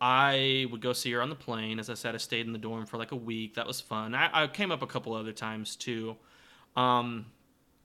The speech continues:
and then between our conversations that we had long distance, I made the promise to her, and I don't really know what led me to make this promise to her, but I made the promise to her that during her senior year of college, 'cause she, she was, like,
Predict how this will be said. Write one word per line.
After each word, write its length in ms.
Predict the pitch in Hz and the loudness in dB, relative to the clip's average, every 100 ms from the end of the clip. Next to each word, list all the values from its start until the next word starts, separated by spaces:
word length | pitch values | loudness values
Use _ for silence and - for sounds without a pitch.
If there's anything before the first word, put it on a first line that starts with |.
| _ _ - - _ | _ _ -18 -18 _
and 160 | 135 131 | -2 0
then 400 | 143 143 143 147 - 135 | 2 2 0 -6 -14 -8
between 420 | 135 131 247 233 | -6 -2 0 -2
our 200 | - 170 | 4 4
conversations 640 | 143 180 139 131 131 131 120 | 4 2 2 0 0 0 -4
that 60 | |
we 80 | 120 | 0
had 140 | 117 117 | 0 0
long 200 | 117 110 | -2 -2
distance, 460 | 117 - 120 113 - - - - - _ _ _ 190 | -4 -4 -6 -8 -10 -20 -20 -20 -20 _ _ _ 0
I 160 | 269 | 0
made 240 | 302 294 214 | 0 0 -2
the 80 | |
promise 540 | 143 - 127 135 175 - | -4 -2 0 0 -2 -4
to 120 | 202 | -4
her, 340 | 202 196 202 - | -2 -2 -2 -4
and 100 | 170 | -8
I 60 | 220 | -6
don't 160 | 262 | -4
really 260 | 208 208 170 | 0 2 2
know 280 | 135 127 139 | 2 2 2
what 160 | 135 | 0
led 200 | 131 117 | 0 0
me 100 | 127 | 0
to 60 | 135 | 0
make 180 | 117 107 | -2 -4
this 100 | 107 | -6
promise 340 | 110 110 117 | -6 -6 -6
to 80 | 156 | -8
her, 80 | 160 | -6
but 140 | 147 | -6
I 40 | 208 | -6
made 120 | 220 | -8
the 60 | |
promise 400 | - 139 131 131 - | -6 -4 -4 -4 -8
to 80 | |
her 420 | 123 117 117 113 110 | -6 -2 -2 -2 -4
that 420 | 113 113 107 - _ _ _ _ _ 120 | -6 -6 -8 -12 _ _ _ _ _ -4
during 220 | 131 127 | -2 0
her 120 | 117 | -2
senior 340 | - 123 123 117 | -2 -2 0 -2
year 160 | 113 | -4
of 80 | 117 | -4
college, 340 | 117 117 120 - - | 0 0 0 -6 -2
'cause 100 | 277 | 2
she, 180 | - - | 4 4
she 160 | - 339 | 2 2
was, 160 | - | 0
like, 220 | 302 302 | -2 -2